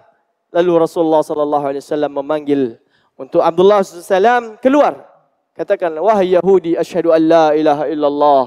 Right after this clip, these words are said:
asyhadu anna Muhammadan Rasulullah." Seketika spontan mereka mengatakan, "Dia adalah orang bodoh di antara kami. Dia adalah orang yang hina di antara kami." Mereka adalah kaum yang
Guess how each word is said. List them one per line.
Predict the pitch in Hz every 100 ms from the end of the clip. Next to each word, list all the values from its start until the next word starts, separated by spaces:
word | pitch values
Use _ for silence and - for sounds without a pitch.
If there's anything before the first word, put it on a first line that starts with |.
| - _ _ 160
asyhadu | 175 160 160
anna | 160 151
Muhammadan | 139 147 147 143 143 131
Rasulullah." | 131 143 135 123 127 117 - - -
Seketika | _ 254 269 302 339 330 339 311
spontan | - 302 349 349 - 330 294
mereka | 294 302 285
mengatakan, | 285 285 330 311 302 247
"Dia | 226 285 277
adalah | 269 254
orang | 320 285 294
bodoh | 349 302
di | 277 285
antara | 269 247
kami. | 240 226 185 147 - -
Dia | - 277 269
adalah | 269 285
orang | 302 294 294
yang |
hina | 254 359 370 330
di | 285
antara | 269 240 220
kami." | 202 180 156 120 _ _ -
Mereka | 190 180 160
adalah | 156 143
kaum | _ 160 170 180 147 107 _ _ _ _ _ _
yang | -